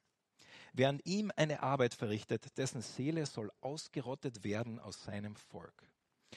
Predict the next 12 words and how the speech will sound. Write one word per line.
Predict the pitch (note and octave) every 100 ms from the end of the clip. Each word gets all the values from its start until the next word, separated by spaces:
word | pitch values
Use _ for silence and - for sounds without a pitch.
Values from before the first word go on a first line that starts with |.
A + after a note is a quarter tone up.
| - -
Sechs | - - F#3+ -
Tage | C3+ C3 A#2 G2
soll | - A2
man | G#2+ G#2
arbeiten, | G2+ F#2 F2 E2+ F2
aber | G#2
am | G2+ G#2
siebten | - F3+ - B2+
Tag | G2 G2+ -
ist | A#2+ -
der | A2+
Sabbat, | - A#2+ F2 -